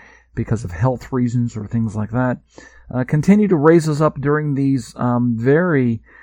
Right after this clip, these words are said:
fast-moving, from our perspective, last days. Um, events just happening that are so charged with importance,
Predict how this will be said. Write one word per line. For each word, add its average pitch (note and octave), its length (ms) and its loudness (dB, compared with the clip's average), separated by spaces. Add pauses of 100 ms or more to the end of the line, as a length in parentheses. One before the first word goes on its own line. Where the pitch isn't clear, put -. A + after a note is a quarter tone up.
(280)
fast-moving, C3+ 1700 2
from A#2+ 180 -4
our A#2+ 220 0
perspective, G#2+ 580 -6
last B2 380 0
days. A2+ 340 -4 (460)
Um, G#2+ 720 -6
events C3 460 -2
just C3+ 220 -6
happening C3 420 -2
that A#2+ 120 -2
are A#2 60 -2
so - 180 -6
charged C3+ 600 0
with A#2 220 -2
importance, B2 720 -2